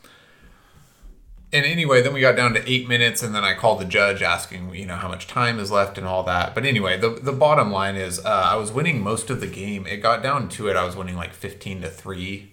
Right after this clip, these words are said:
with a minute left or two minutes left, and, um, our game went to time. And I, uh,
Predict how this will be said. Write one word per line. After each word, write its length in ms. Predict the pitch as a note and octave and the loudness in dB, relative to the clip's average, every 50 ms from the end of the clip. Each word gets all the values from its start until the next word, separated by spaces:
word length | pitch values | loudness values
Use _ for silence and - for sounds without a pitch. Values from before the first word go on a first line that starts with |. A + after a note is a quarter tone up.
| _ _ | _ _
with 200 | - - - - - _ _ _ _ _ | -16 -16 -16 -16 -20 _ _ _ _ _
a 100 | - G2 | -12 -10
minute 440 | F2+ F#2 F2+ F2 F2+ F#2+ F#2 - F2 | -10 -10 -8 -8 -6 -6 -6 -6 -4
left 340 | G2+ F#2 F2+ - - - | -4 -4 -4 -4 -6 -10
or 120 | F#2+ - - | -10 -10 -10
two 180 | - - G#2+ | -12 -10 -10
minutes 360 | G2+ G#2 G#2+ G#2+ A2 - - A2 | -8 -6 -6 -8 -8 -8 -6 -2
left, 340 | A2 A2+ A2+ A2+ - - | 0 0 0 -2 -4 -10
and, 320 | - F2+ G2 F#2+ F#2 F2+ F2+ | -6 -4 -4 -4 -4 -6 -8
um, 480 | F#2 F#2 F2+ F2 F2 E2+ F2 F2 F2 - _ - - - _ _ - | -8 -8 -6 -8 -8 -10 -10 -12 -14 -16 _ -20 -20 -20 _ _ -4
our 100 | A2+ A2 | -4 0
game 280 | A#2 C3+ B2+ G2+ G2 | 0 0 0 -2 -4
went 260 | G2+ A2 A#2 - - - | -4 -4 -4 -4 -6 -14
to 100 | - F2 | -14 -14
time. 540 | - - F#2+ F2 D#2 D2 C#2 C2+ C2 - - _ _ _ _ _ _ _ _ _ _ _ _ _ _ _ _ _ _ _ _ - | -14 -10 -10 -10 -10 -10 -12 -14 -16 -18 -20 _ _ _ _ _ _ _ _ _ _ _ _ _ _ _ _ _ _ _ _ 0
And 280 | C#3+ C#3 C#3 C3+ C3 | 2 2 2 2 2
I, 460 | B2+ A2+ B2+ C3+ C3+ C3+ C3 B2+ B2+ B2 | 2 2 2 4 4 4 4 6 6 6
uh, 600 | A#2 A2+ A2+ G#2+ G2+ G2+ G2 F#2+ F#2 F2+ F2+ | 8 8 6 6 4 2 0 0 -2 -4 -6